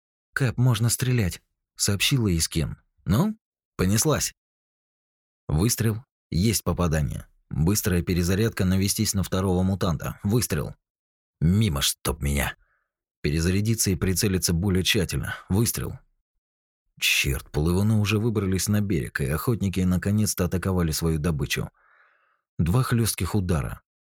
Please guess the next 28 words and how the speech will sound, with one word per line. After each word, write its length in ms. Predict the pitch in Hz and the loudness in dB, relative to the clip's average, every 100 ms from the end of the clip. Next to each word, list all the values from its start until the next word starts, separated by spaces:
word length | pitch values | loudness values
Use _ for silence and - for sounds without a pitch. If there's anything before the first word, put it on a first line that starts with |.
| - | -6
и 100 | 73 | -2
я 120 | 73 | 0
своими 420 | - 76 87 90 | 0 0 0 0
глазами 640 | 80 85 85 80 101 90 85 | -2 0 0 0 0 2 2
увидел, 380 | 80 92 82 | 0 0 0
на 140 | 78 82 | 0 -2
что 240 | - 107 | -2 -4
способны 600 | 95 - 82 - 90 87 | -2 -2 -2 0 0 0
хвосты 500 | - 76 76 - 98 | 0 -2 -2 -2 -2
жёлтых 480 | 82 87 80 87 - | 0 0 0 -4 0
мутов. 580 | 87 92 76 - - - _ _ _ _ _ _ _ _ _ | 0 0 -2 -6 -8 -18 _ _ _ _ _ _ _ _ _
Не 180 | 85 90 | 0 2
знаю 360 | 98 127 120 | 2 2 2
как, 280 | 110 131 135 | 2 0 2
но 180 | 131 123 | 2 4
зелёным 480 | 104 110 143 139 131 | 2 2 4 4 2
просто 500 | 110 85 90 - 120 | 0 -2 -2 0 -2
отсекло 540 | - - - 78 78 | 0 -2 -2 0 0
их 180 | 85 - | 0 -2
уродливые 600 | 92 76 69 78 80 101 | -2 -2 -2 -2 -2 -2
головы. 500 | 123 120 58 - - - _ _ _ _ _ | -2 -4 -4 -10 -16 -20 _ _ _ _ _
«Чёрт, 600 | - - 87 95 71 69 | -2 0 2 2 0 -2
у 60 | 82 | -2
хлыстов 540 | 95 113 110 - 107 | 0 2 2 0 0
что 200 | - 135 | 0 0
там, 240 | 87 69 76 | 0 -2 0
лезвие 440 | 113 233 175 113 | 2 2 2 2
установлено?» 680 | 85 - 107 92 78 67 | 0 0 0 2 0 -2